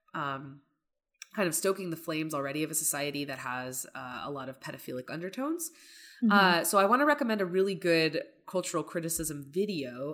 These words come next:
Speaker 1: essay on this topic by one of my favorite YouTubers, Mina Lee. It's called The Problem with Teen Dramas. Uh,
Speaker 2: Mm-hmm.
Speaker 1: and it's basically all about, um, how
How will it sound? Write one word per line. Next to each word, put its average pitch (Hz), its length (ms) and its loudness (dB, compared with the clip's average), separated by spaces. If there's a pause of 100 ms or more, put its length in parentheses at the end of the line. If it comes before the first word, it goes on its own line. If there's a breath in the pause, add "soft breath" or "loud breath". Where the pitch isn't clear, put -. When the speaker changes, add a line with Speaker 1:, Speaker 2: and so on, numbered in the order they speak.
Speaker 1:
essay 120 580 -4
on 143 200 -4
this - 240 -6
topic 139 400 -6
by 127 420 -4
one 160 140 -4
of 156 40 -4
my 143 100 -4
favorite 135 280 -6
YouTubers, 131 560 -8
Mina 135 300 -10
Lee. 135 460 -4 (500 loud breath)
It's - 140 -10
called 151 180 -2
The - 60 -8
Problem 220 440 4
with 208 160 -2
Teen 190 340 -6
Dramas. 139 800 -2 (400 loud breath)
Uh, 151 120 0
Speaker 2:
Mm-hmm. 233 100 2
Speaker 1:
and 170 80 2
it's 175 120 -6
basically 330 320 4
all 196 220 8
about, 156 560 6
um, 139 520 -2 (100)
how 196 680 6